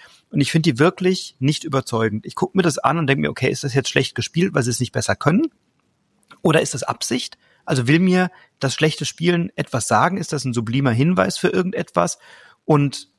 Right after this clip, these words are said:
das ist was, was ich bei Hidden Games noch nie verstanden hab, warum die nicht einmal sagen, „Okay, jetzt investieren wir mal“, gibt ja genügend Schauspielerinnen und Schauspieler in diesem Land, die dann auch mal bei so kleineren Aufgaben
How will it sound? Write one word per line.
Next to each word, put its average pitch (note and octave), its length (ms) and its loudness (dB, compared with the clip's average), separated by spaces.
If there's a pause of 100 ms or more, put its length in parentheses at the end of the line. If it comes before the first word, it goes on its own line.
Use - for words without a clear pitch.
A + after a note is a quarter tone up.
(100)
das D3+ 200 0
ist - 180 -8
was, C#3+ 420 0
was B2+ 240 -2
ich - 240 -4
bei A#2+ 140 2
Hidden D3+ 240 2
Games C#3+ 240 2
noch C3 80 -4
nie F3 140 0
verstanden D#3 500 0
hab, D3 220 -6
warum C3 200 2
die C3 80 2
nicht C#3 220 -2
einmal C3 180 2
sagen, B2 220 4
„Okay, B2+ 320 -2 (360)
jetzt A#2 140 -6
investieren D3 440 0
wir C#3 80 4
mal“, A#2+ 340 4 (100)
gibt - 200 -6
ja B2+ 160 4
genügend C3+ 380 0
Schauspielerinnen C3 600 0
und A#2+ 100 -2
Schauspieler B2+ 440 0
in A#2+ 80 0
diesem A#2 180 0
Land, B2 300 2 (380)
die C3+ 60 2
dann B2 140 4
auch A#2 240 0
mal A#2+ 320 2 (480)
bei A#2+ 140 2
so A#2+ 100 0
kleineren A#2+ 480 0
Aufgaben B2+ 560 0